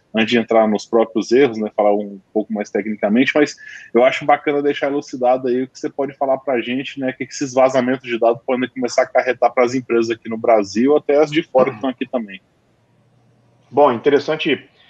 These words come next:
Speaker 2: falar nesse tema. <clears throat> Primeiro é que a L G P D ela vem trazer dois conceitos para o desenvolvimento de software,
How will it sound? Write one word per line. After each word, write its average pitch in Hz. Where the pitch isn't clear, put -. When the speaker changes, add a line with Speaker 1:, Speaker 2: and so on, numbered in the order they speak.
Speaker 2:
falar 123
nesse 123
tema. 135
<clears throat> 127
Primeiro 151
é -
que 170
a -
L 165
G 160
P 147
D 123
ela 147
vem 165
trazer 147
dois 165
conceitos 165
para 156
o 180
desenvolvimento 165
de -
software, 135